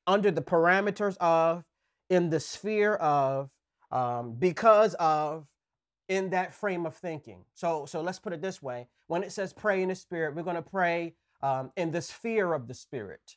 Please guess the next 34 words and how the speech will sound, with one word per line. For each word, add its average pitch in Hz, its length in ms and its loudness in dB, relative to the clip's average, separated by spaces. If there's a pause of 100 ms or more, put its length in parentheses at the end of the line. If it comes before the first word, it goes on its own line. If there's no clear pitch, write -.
(120)
We're 160 160 -2
gonna 165 180 0
pray 165 560 0 (220)
with 208 400 2
the 170 100 -6
Spirit. - 720 -6 (260)
We're 165 140 -2
gonna 180 240 0
pray 160 520 2 (180)
under 185 240 4
the 160 240 -4
influence 190 560 0
of 131 160 -4
the 123 40 -10
Spirit. - 600 -12 (500)
Okay, 131 220 -4
that's 170 160 2
what 180 120 0
that 143 140 2
means, 139 520 -8 (180)
right? 117 260 -8 (360)
So 190 160 4
what, 202 200 6
what 180 220 2
that 190 200 2
basically 202 440 2
means 151 420 -6
is 139 380 -4 (160)
when 190 200 2
I'm 196 140 0
sitting 233 520 -2
down 175 340 2
to 139 120 -8
pray, 123 580 -4